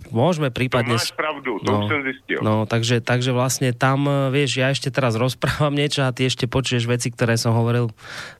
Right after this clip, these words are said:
Speaker 1: predtým. Čiže tam to, to, to nám nepomôže. My budeme musieť cez víkend, eh, si dať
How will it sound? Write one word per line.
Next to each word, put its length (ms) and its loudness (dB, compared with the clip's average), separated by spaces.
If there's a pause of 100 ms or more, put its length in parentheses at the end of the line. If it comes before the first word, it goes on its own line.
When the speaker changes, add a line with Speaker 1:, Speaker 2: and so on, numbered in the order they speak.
Speaker 1:
predtým. 480 2
Čiže 320 0
tam 320 2
to, 240 -4
to, 80 -4
to 160 0
nám 160 2
nepomôže. 880 2 (480)
My 80 4
budeme 320 2
musieť 400 -2
cez 80 0
víkend, 480 0
eh, 120 -2 (680)
si 160 0
dať 400 0